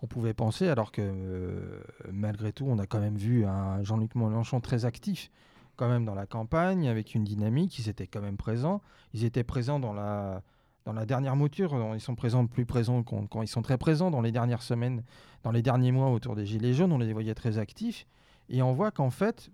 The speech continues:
bah non, ça a pas marché, leur électorat n'a pas marché. Moi, je pense qu'une bonne partie des gens qui avaient voté Jean-Luc Mélenchon et les Insoumis,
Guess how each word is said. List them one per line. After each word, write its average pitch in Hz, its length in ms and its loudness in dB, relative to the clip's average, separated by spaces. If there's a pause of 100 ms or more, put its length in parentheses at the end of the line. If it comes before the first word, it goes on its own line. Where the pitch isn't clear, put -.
(160)
bah 123 120 2
non, 127 200 2
ça 131 140 -2
a 110 40 0
pas 139 140 0
marché, 139 360 -4
leur 107 200 -2
électorat 113 420 2
n'a 107 120 4
pas 104 120 2
marché. 104 320 0 (300)
Moi, 143 80 6
je - 80 -4
pense 160 160 0
qu'une 143 160 4
bonne 160 160 6
partie 151 260 0
des 127 140 4
gens 139 120 2
qui 131 120 2
avaient 110 140 0
voté 117 280 2
Jean-Luc 117 380 2
Mélenchon 120 600 0
et 113 80 0
les 104 200 -4
Insoumis, 123 440 -2